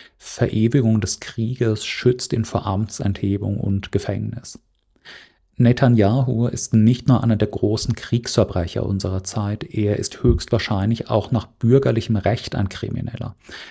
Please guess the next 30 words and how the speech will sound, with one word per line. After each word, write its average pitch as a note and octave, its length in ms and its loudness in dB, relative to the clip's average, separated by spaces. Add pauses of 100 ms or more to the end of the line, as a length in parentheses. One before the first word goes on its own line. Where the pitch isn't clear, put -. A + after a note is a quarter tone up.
der A2+ 60 0
vor A#2 240 2
dem A2+ 160 4
siebten A#2 400 -2
Oktober A2 640 2
mit A2 160 2
erdrückender B2+ 680 0
Indizienlast G#2 960 0
wegen A2 220 2
Korruption G#2 840 2
und - 180 -2
Amtsmissbrauchs G#2+ 760 -2
vor G2+ 200 -2
Gericht F#2+ 460 -4
stand G#2 300 -4 (340)
und - 200 2
höchstwahrscheinlich A#2 880 2
verurteilt A2 680 0
worden G2+ 300 2
wäre, G#2 320 0
wenn G#2+ 140 2
sein G#2 200 0
Prozess - 600 -2
wegen G#2+ 160 -2
des - 180 -4
Krieges A#2 480 -2
nicht G2 220 -2
ausgesetzt - 640 -6
worden G2+ 300 -8
wäre. G#2 260 -10